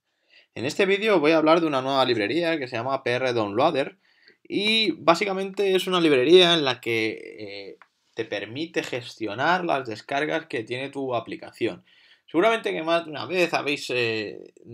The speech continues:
tenido la necesidad de descargar o algún fichero de, de la red,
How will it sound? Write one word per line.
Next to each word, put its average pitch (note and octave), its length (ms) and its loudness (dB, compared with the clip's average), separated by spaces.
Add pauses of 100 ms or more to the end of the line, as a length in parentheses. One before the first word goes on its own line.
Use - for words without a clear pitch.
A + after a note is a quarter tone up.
(200)
tenido C3 480 -4
la G#2 280 -4
necesidad A#2 840 2 (320)
de A2+ 260 2
descargar G#2+ 680 2 (160)
o G2+ 600 -14
algún G#2+ 280 -12
fichero C3 500 -4
de, G#2 380 -2
de G#2+ 100 -10
la F#2 140 -14
red, E3 320 -2